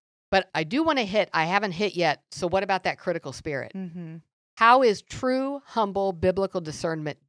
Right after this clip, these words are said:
Speaker 1: different from a critical spirit? Well, first of all, let's distinguish between judging that's commanded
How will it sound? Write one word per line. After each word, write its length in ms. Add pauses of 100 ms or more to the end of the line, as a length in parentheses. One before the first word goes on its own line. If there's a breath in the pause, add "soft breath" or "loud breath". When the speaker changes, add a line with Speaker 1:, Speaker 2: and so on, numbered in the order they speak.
Speaker 1:
different 640 (380)
from 120
a 80
critical 380
spirit? 440 (640)
Well, 180
first 300
of 80
all, 360 (640)
let's 260
distinguish 840 (100)
between 400
judging 420
that's 140
commanded 640